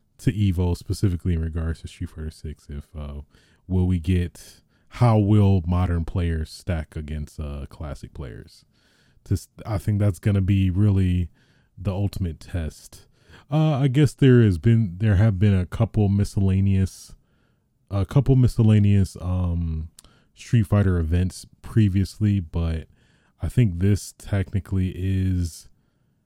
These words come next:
the most accessible one. And obviously, like, you know, Joe Schmo from, from, uh, down the street can actually join, and, you know, you don't have to be, like, a pre-existing, um, player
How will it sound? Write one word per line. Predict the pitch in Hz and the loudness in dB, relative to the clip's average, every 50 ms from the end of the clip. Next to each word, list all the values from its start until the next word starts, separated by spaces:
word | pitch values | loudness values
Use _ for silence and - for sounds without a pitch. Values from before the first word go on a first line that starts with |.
| _ _ _ _ | _ _ _ _
the | - 104 104 | -4 0 2
most | 104 104 104 101 - - - | 4 4 4 2 0 -4 -8
accessible | - - - 110 101 - - 92 95 90 | -12 -6 -4 -4 -4 -2 -2 -2 -2 0
one. | 87 87 85 85 | 0 0 0 -2
And | 85 90 | -4 -6
obviously, | - 90 90 92 92 92 92 85 85 82 - - 92 | -8 -10 -10 -8 -4 -4 -2 -2 -4 -4 -4 -4 -4
like, | 90 87 85 82 - - - | -2 -2 -4 -4 -6 -4 -2
you | 101 | -2
know, | 87 82 78 76 73 73 - _ _ - 76 - - | -2 -2 -2 -4 -6 -8 -10 _ _ -20 -18 -8 -2
Joe | 92 92 107 107 101 | 2 4 6 6 4
Schmo | 87 - - - 113 104 101 98 95 92 92 87 80 | 2 0 0 2 4 4 6 6 6 4 4 2 0
from, | - - - 92 87 85 87 85 80 - _ _ - - _ _ _ _ _ - - _ | -4 -4 -2 0 0 0 0 -2 -4 -8 _ _ -20 -20 _ _ _ _ _ -20 -20 _
from, | _ - 110 98 | _ 0 2 2
uh, | 95 92 90 87 | 4 2 2 0
down | 82 82 82 95 98 95 92 85 | -2 -2 -2 -2 0 0 0 -2
the | 82 | -4
street | - - - 113 107 98 92 80 - | -6 -4 0 0 0 0 0 -4 -10
can | - - 92 87 | -12 -8 -8 -6
actually | 85 82 80 - - 85 | -6 -6 -8 -8 -8 -8
join, | 80 76 78 80 78 80 78 78 78 73 73 73 - _ _ _ _ _ _ - | -6 -4 -4 -4 -4 -4 -6 -6 -6 -8 -10 -14 -18 _ _ _ _ _ _ -6
and, | 90 82 82 82 | -4 -4 -2 -2
you | 85 85 | -2 -2
know, | 80 82 | -2 -2
you | 80 80 | -2 -2
don't | 80 85 80 | -2 -2 -2
have | 80 82 80 | -2 -4 -4
to | - 82 | -6 -8
be, | 78 90 85 82 | -4 -4 -4 -2
like, | 80 78 80 80 - | -4 -4 -6 -8 -8
a | 82 80 78 78 78 - | -8 -8 -8 -8 -10 -12
pre-existing, | - - - 107 95 87 80 - - 85 85 82 - - - 90 82 80 78 78 76 76 69 - _ _ _ _ _ _ _ _ _ _ | -8 -2 0 0 0 0 -2 -6 -6 -6 -6 -6 -6 -8 -6 -6 -4 -4 -4 -4 -6 -8 -10 -12 _ _ _ _ _ _ _ _ _ _
um, | - 82 82 80 80 78 78 78 76 76 76 73 - - _ | -8 -6 -4 -4 -4 -4 -6 -6 -8 -10 -10 -12 -14 -18 _
player | - - 107 101 92 85 80 76 73 71 69 69 - - | -6 -2 0 0 0 0 -2 -4 -6 -8 -10 -14 -16 -20